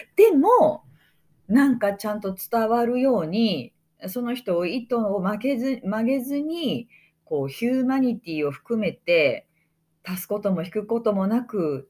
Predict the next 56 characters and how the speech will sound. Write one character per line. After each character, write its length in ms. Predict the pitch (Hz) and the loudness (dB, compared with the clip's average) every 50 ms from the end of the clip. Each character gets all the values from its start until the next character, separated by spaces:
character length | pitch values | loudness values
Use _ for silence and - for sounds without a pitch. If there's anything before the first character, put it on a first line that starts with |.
| _ _ | _ _
で 100 | - 226 | 4 6
も 200 | 240 233 196 175 | 6 6 4 2
伝 300 | - - - 233 226 220 | -2 -4 -4 -2 0 0
え 20 | 240 | 0
る。 120 | 226 180 | 0 0
な 120 | 170 185 185 | -2 -4 -4
ん 20 | |
か 60 | 185 | -4
す 120 | - - 208 | -6 -6 -4
ご 120 | 277 294 | -2 0
い、 40 | 220 | 0
だ 120 | 180 175 | -2 -2
か 60 | 156 | -2
ら 40 | 151 | -4
さ、 260 | 151 - 185 147 135 - - - - - - | -2 -2 -2 -2 -2 -4 -12 -18 -18 -14 -6
も 80 | - 185 | -4 -4
う 40 | 185 | -4
ス 220 | 180 - - - - | -4 -8 -12 -8 -4
ピ 100 | 269 294 | -2 -2
リ 140 | 277 294 294 | -2 -2 -2
チ 100 | - 339 | -2 -2
ュ 60 | 339 | -2
ア 20 | |
ル 140 | 330 330 320 | 0 0 0
リ 160 | 302 330 339 | 2 2 0
ー 40 | 311 | 2
デ 100 | 254 233 | 0 0
ィ 80 | 196 170 | 0 0
ン 20 | 156 | -2
グ 80 | 156 | -2
の 140 | 147 143 139 | -2 0 2
レ 100 | 160 165 | 4 4
ベ 120 | 170 165 | 4 4
ル 80 | 143 127 | 2 0
だ 80 | 123 120 | -2 -2
よ 40 | |
ね。 160 | 131 143 143 147 | -4 -6 -6 -8
そ 160 | - 190 190 | -8 -10 -6
こ 160 | - 320 349 | -6 -4 -4
ま 160 | 392 392 381 | -4 -4 -2
で 80 | 302 220 | 0 0
読 180 | 185 175 175 | 0 0 0
み 160 | 185 214 233 226 | 0 0 -2 0
込 140 | 262 254 | 0 -2
め 160 | 269 294 302 302 | 0 0 0 0
る 140 | 254 247 247 | 0 -2 -4
っ 120 | 240 - - | -4 -8 -6
て 80 | 175 | -4
い 60 | 160 160 | -4 -2
う 20 | |
能 220 | 165 185 226 240 214 | -2 0 0 0 0
力 200 | 180 - 147 131 | -2 -4 -6 -6
が 120 | 139 135 | -6 -6
な 180 | 139 160 160 156 | -6 -4 -6 -6
い 140 | 135 - - | -6 -8 -6
と、 380 | - 185 196 180 160 143 127 | -6 -2 0 2 2 0 0